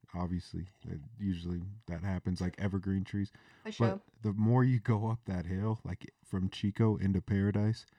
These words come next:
Speaker 1: and, uh, Paradise was the place that had that enormous fire, I don't know, like, a year, two years ago. Do you remember?
Speaker 2: No.
Speaker 1: The whole Northern California fire thing, the whole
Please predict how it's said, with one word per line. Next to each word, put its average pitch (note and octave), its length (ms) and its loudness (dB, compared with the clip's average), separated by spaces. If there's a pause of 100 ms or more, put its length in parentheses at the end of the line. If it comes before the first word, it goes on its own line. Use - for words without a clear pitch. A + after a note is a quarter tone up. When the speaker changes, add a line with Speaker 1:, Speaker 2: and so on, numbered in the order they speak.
(560)
Speaker 1:
and, F2 260 2
uh, D#2 80 -2
Paradise A2 480 4
was G2 140 0
the F2 60 -2
place G2 260 0
that F2+ 100 -2
had F2+ 160 -2
that F2 140 -2
enormous F2+ 480 0
fire, F2+ 500 -2 (340)
I F#2+ 40 -6
don't F2 160 -4
know, E2+ 160 -4 (300)
like, F#2+ 200 -6
a F2 100 0
year, F#2 280 0
two - 180 -2
years F#2+ 300 0
ago. F#2+ 240 -2 (580)
Do - 80 -2
you G#2 60 4
remember? G2+ 400 2 (560)
Speaker 2:
No. G#3 140 -18 (340)
Speaker 1:
The F#2+ 200 2
whole F#2+ 340 2
Northern G2+ 420 4
California F#2+ 800 2 (200)
fire F#2 320 0
thing, F#2+ 500 -2
the F2 380 -6
whole G2 560 -2